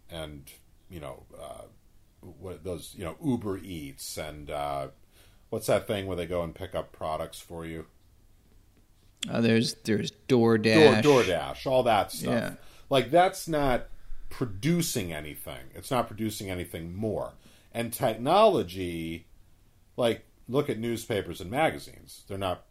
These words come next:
Speaker 1: really producing those anymore. Books in their physical form are, are probably falling off. C Ds. I mean, they don't, you know, I guess
Speaker 2: Or,
Speaker 1: they
Speaker 2: or like, you know, Airbnb. They
Speaker 1: Right.
Speaker 2: essentially created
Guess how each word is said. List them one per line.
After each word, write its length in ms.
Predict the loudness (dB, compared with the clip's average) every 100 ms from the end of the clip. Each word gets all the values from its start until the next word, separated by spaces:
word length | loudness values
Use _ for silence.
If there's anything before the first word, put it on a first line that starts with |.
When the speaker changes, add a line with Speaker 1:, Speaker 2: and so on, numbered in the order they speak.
| -14
Speaker 1:
really 220 | -10 -8
producing 520 | -10 -14 -12 -12 -12
those 260 | -12 -10 -12
anymore. 420 | -14 -12 -8 -8
Books 760 | -8 -4 0 0 -2 -10 -12 -14 _ -12
in 120 | -8
their 120 | -8
physical 460 | -6 -6 -6 -8 -8
form 520 | -6 -6 -4 -4 -6
are, 80 | -10 -14 -6
are 260 | -4 -4 -6 -14 -20 -20 -2
probably 420 | 2 2 2 -6
falling 520 | -4 -2 0 0 0
off. 360 | -4 -4 -4 -6 -12
C 300 | -6 -2 0
Ds. 540 | 2 0 -4 -14 -16 -20 -16
I 40 |
mean, 160 | -8 -6
they 60 | -2
don't, 220 | -2 -4
you 80 | -8
know, 220 | -8 -8 -12 -20 -20 _ -10
I 120 | -4
guess 180 | 2 8
Speaker 2:
Or, 160 | 10
Speaker 1:
they 80 | 10
Speaker 2:
or 160 | 10 10
like, 380 | 10 10 8 8
you 80 |
know, 240 | 10 10 8
Airbnb. 1040 | 6 6 8 8 8 8 6 2 0 -4
They 120 | 2 4
Speaker 1:
Right. 200 | 4 4
Speaker 2:
essentially 400 | 8 8 6 2
created 640 | 4 6 8 8 6 4